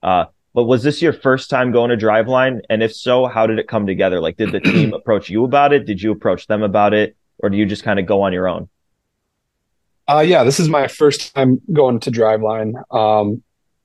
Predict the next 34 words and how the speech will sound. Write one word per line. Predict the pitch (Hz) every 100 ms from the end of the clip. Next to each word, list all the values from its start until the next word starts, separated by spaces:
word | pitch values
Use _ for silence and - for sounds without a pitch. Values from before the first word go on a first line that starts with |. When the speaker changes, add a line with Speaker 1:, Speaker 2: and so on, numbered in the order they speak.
| _ -
Speaker 2:
you | 117
know, | 107 107 110
I | 131
kinda, | 123 165 160 143 -
I | 147 139
kinda | 160 151
approached | 120 143 135 -
this | 127 127
on | 120
my | 113 110
own. | 113 127 151 _ _ _ _ _ _
Um, | - 110 110 110 107
I | 127
feel | - 143
like, | 131 123 117 - _ _ _ _ _ _ _
you | 139
know, | 127 117
in | 117 - _ -
professional | 131 147 131 139 117
sports, | - 123 120 110 120
it's | -
like | 117 107 104 - _ _ _ _ _ _ _ _ _ _ _ _ _ _
you're | - 165
always | 156 165 -
trying | 165 147 131
to |
find | - 135 139
something, | 131 143 131 135 127 120
you | 120
know, | 120 113 110 107 _ _ _ _ -
what | 139 127
people | 151 135 _ _ _ 131
are | 123
doing | 110 123 120 113 104